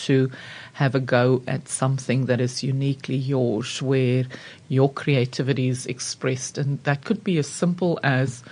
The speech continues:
a recipe that is, like, yours. You've adapted it and it's become known as Auntie Nancy's Christmas turkey or something like that. I mean, that's a true story. My aunt has the best turkey recipe I'm happy to share.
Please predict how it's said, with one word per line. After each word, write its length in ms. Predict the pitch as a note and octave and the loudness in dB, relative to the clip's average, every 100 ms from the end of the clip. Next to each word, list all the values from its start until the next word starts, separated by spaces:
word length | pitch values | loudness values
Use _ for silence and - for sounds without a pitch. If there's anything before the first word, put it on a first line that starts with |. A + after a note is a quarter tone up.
| - - - - | -20 -20 -20 -2
a 80 | F3+ | 0
recipe 720 | D3+ F3+ F3+ C4 A#3 E4 G4 - _ - | 6 4 4 0 4 2 2 -18 _ 4
that 240 | A3 G3 - - | 6 6 4 2
is, 240 | G3+ F3+ F#3+ | 4 6 6
like, 160 | E3+ F3 | 4 6
yours. 600 | D#3+ D#3 G#3 C#4+ - F#3+ | 8 10 8 6 2 6
You've 280 | F#3+ - - | 6 4 -4
adapted 520 | D#3+ B2+ D#3+ - G3 F3+ | -2 2 2 4 4 6
it 120 | F#3 | 6
and 160 | F3 | 4
it's 140 | D3 - | 2 -2
become 480 | - - E3+ D#3 D#3 | -6 0 4 6 6
known 300 | D3+ D#3 D3+ | 6 6 4
as 260 | C#3+ - - - - - - | 2 -4 -16 -18 -18 -8 2
Auntie 300 | E3 D#3 D#3 | 4 4 4
Nancy's 580 | C#3+ C#3+ D#3 - D#3 - | 4 4 2 0 -4 0
Christmas 500 | E3 - D#3+ D3 - | 0 2 0 0 -2
turkey 560 | - B3 B3 - B2+ | 6 8 8 4 2
or 140 | E2 C3 | 2 0
something 420 | - C#3+ C#3+ C#3 | 2 2 2 2
like 220 | C3+ C#3+ | 2 2
that. 160 | C3+ - | 0 0
I 40 | |
mean, 140 | B2+ C#3+ | -2 0
that's 240 | D3 - | 0 0
a 40 | C3 | -4
true 260 | - D3 | 0 0
story. 440 | C#3+ - D#3+ E3 G3 | 0 2 6 6 6
My 220 | D3+ D3+ C#3+ - | 6 6 6 4
aunt 320 | B2 C#3 C#3+ | 4 4 4
has 300 | D3 C3 B2+ | 4 2 -2
the 100 | - | -4
best 400 | B2 C3+ C#3 - | 2 2 2 -2
turkey 360 | C#3+ C#3 D3+ B2+ | 0 0 0 2
recipe 540 | C3 C3 C#3+ - D#3 | 2 0 -4 -2 2
I'm 240 | E3 B2+ | 2 2
happy 260 | B2+ C3 C#3 | 2 2 2
to 100 | C3 | 0
share. 480 | - - C3+ E3+ | -2 0 4 4